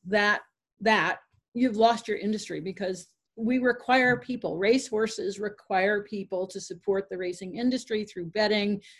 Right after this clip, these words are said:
Speaker 1: through buy, you know, ownership, um, to, to keep the industry growing and going. Um, and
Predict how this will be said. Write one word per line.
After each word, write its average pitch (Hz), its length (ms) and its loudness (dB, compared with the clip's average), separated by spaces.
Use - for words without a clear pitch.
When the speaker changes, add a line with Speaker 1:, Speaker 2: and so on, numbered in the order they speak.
Speaker 1:
through 185 200 0
buy, 196 360 0
you 202 120 2
know, 165 240 -2
ownership, 226 580 0
um, 165 360 -4
to, 214 220 0
to 214 120 -14
keep 240 200 -4
the 226 100 0
industry 202 300 -2
growing 208 520 4
and 196 160 0
going. 190 540 6
Um, 196 500 2
and 208 440 -2